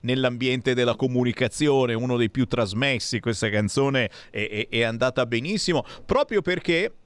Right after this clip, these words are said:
oggigiorno, eh, eh, si sfruttano un po' tutti i metodi di trasmissione, quindi, eh, ci sono le radio, ci sono le televisioni e poi ci sono tutti i social,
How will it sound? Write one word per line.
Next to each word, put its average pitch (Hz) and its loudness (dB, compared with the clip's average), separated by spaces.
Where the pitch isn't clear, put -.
oggigiorno, 196 0
eh, 156 0
eh, 180 -4
si 233 -2
sfruttano 226 0
un 156 -2
po' 190 2
tutti 175 -2
i 147 2
metodi 135 0
di 110 0
trasmissione, 110 2
quindi, 117 0
eh, 82 -2
ci - -6
sono 87 -2
le 78 -6
radio, 127 0
ci 95 -10
sono 92 -6
le 90 -2
televisioni 101 0
e - -10
poi 180 0
ci - -8
sono 127 -4
tutti 127 -4
i 131 -6
social, 123 0